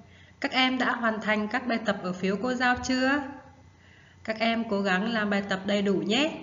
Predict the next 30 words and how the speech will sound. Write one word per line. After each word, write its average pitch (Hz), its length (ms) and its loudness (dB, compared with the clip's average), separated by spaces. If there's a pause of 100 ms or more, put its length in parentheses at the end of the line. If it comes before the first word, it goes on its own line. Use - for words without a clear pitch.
(600)
Hôm 214 220 -2
nay 214 460 2
chúng 185 240 -6
ta 208 160 0
đến 185 240 0
với 180 180 0
bài 185 340 0 (280)
so 254 320 0
sánh 226 420 2
hai 247 340 2 (120)
phân 247 160 -2
số 214 480 0
khác 269 280 0
mẫu 226 180 -2
số. 208 460 -4 (2250)
Cô 320 160 6
mời 294 220 6
các 320 120 4
em 302 220 6
nhắc 320 160 4
lại 277 240 4
tên 302 160 6
tựa 294 180 2
bài 240 240 4
cùng 247 220 0
cô. 294 460 4 (500)
Toán 240 380 4 (280)
so 339 300 4 (100)
sánh 277 300 6
hai 320 300 2